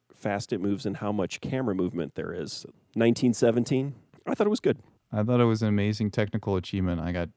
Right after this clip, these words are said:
Speaker 2: I got a little bored.
Speaker 1: I liked, I liked the death in that one too. I, I guess I just like slow, long movies with meaningless deaths sprinkled throughout.
Speaker 2: That had an impact.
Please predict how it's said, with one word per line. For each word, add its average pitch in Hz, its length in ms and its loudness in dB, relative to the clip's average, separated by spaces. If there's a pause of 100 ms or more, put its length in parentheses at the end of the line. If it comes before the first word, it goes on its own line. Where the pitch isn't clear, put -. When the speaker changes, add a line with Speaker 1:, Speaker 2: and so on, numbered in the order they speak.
(260)
Speaker 2:
I 95 80 -6
got 92 200 -4
a - 20 -6
little 85 200 -6
bored. 80 360 -8 (680)
Speaker 1:
I 131 100 0
liked, 123 420 0
I 127 80 -4
liked 135 260 0
the 117 80 2
death 104 300 0
in 104 80 -4
that 98 180 -4
one 92 140 -4
too. - 240 -8 (440)
I, - 240 -6
I 101 120 -6
guess 104 200 -2
I 98 80 0
just 101 320 -6 (120)
like 92 440 -4 (320)
slow, 95 580 0 (220)
long 98 460 0
movies 92 460 -2
with 87 240 -2
meaningless 92 480 -2
deaths - 560 -8 (200)
sprinkled - 840 -6 (1040)
throughout. 85 380 -4
Speaker 2:
That 127 180 6
had 107 160 2
an 92 60 0
impact. 87 520 -4